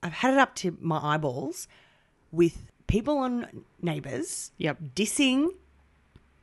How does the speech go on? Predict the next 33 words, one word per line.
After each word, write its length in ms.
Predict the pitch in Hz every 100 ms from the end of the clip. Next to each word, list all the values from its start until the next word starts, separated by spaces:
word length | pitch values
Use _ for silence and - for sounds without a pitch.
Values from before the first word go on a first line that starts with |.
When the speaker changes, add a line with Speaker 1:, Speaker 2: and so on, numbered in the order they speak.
| _
Speaker 2:
Mm-hmm. 240 | 185 180 190 - _ _
Speaker 1:
psychological 920 | - - 202 196 202 175 190 175 165
treatment, 640 | - 147 - - - - _ _ _ _
because 580 | 247 - 320 311 359 - _ _ _ _ _ _
mental 300 | 240 349 349
health 380 | 254 - 311 -
is 160 | - 226
a 40 |
real 140 | 269 214
problem 400 | 254 240 254 311
in 80 |
our 140 | 240 233
society. 540 | - 165 160 202 381 - _
It 60 | 226
Speaker 2:
Yeah. 60 | 226
Speaker 1:
needs 220 | 277 -
to 80 | 320
be 120 | 330
treated. 540 | - 175 156 185 302 - _ _
My 180 | 233 285
doctor 240 | 339 311 277
says 200 | 277 -
to 80 | 277
me, 160 | 294
"I'd 140 | 151 147
rather 240 | 151 170
treat 220 | 190 262
your 80 | 269
mental 220 | 269 277
health 240 | 254 285 -
than 120 | 285
a 40 |
cold." 440 | 285 370 370 403